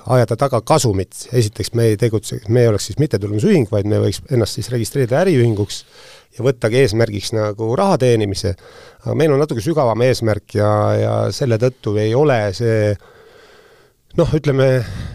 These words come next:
teenimine jooksjate pealt, eh, nii esimese täht-, esimesel kohal, et, eh, loogiline, et me peame vaatama, et me väga suurde miinusesse ei jää ja ots otsaga kokku tuleme, aga paratamatult, kui me suuri üritusi planeerides teeme selliseid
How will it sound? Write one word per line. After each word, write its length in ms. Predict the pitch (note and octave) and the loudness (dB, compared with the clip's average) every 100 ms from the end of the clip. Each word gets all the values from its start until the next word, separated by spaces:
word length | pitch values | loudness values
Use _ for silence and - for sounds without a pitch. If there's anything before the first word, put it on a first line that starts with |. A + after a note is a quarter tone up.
| - - | -16 -10
teenimine 560 | - F#3+ D#3+ B2+ A#2+ A#2 | -2 0 2 2 2 2
jooksjate 440 | C#3 D3 C3 - G#2+ | 2 0 -4 -4 0
pealt, 460 | A#2+ A2+ _ - A#2+ | 0 0 _ -2 2
eh, 300 | A#2+ A#2+ B2+ C#3+ A#2+ C3 A#2+ | 4 4 0 -6 -6 -4 -2
nii 540 | B2+ C#3 C3 B2 A#2 | 0 2 2 2 2
esimese 440 | B2+ B2 A2 G#2 A2+ A2 G#2+ G#2+ | 0 0 -2 2 2 2 2 0
täht-, 240 | B2+ - - D#3+ | 0 -2 -4 -2
esimesel 300 | C#3+ C3 A2+ D3 | 0 2 0 2
kohal, 400 | C3 A#2+ G#2 G2 | 2 2 2 -2
et, 300 | _ - A2+ | _ -6 -2
eh, 220 | A2 A2 | 0 2
loogiline, 460 | D3 E3 A#2+ G2+ G2+ | 2 2 0 0 -2
et 80 | A2 | -2
me 80 | G#2 | 0
peame 160 | A#2 B2 | 2 2
vaatama, 340 | B2 - G2+ | 0 -2 -4
et 80 | - | 0
me 160 | A2 A2 A2 G#2+ A#2 | 0 2 0 0 0
väga 200 | D3+ G#2+ | 0 0
suurde 240 | A#2 G#2 A2+ | 0 -2 0
miinusesse 540 | B2 A2+ G#2 - A2 | 2 2 -2 -2 0
ei 80 | A2 | 2
jää 160 | A2 G#2+ | 2 2
ja 60 | |
ots 180 | B2 - C3+ | 0 -2 -4
otsaga 300 | - - A2 | -4 -2 0
kokku 280 | D#3+ - | 0 0
tuleme, 400 | A2 G#2 F#2+ F#2+ F#2+ | 2 2 2 0 0
aga 240 | G2+ G2+ G#2 | 0 0 0
paratamatult, 560 | - B2+ - C3 - G#2 | 2 0 2 0 0 -4
kui 120 | - G#2 | -2 0
me 160 | G#2 G2+ - - - - | 0 -2 -12 -20 -20 -12
suuri 320 | - C3+ B2+ | -2 2 2
üritusi 280 | C3 - G#2 | 0 -4 -6
planeerides 600 | A#2+ B2+ D3+ A#2+ A2 G#2+ | -2 2 2 0 -4 -6
teeme 340 | - A2+ A2+ G#2 | -2 0 0 0
selliseid 480 | A2+ A2 A#2 A2 | -2 -2 -4 -8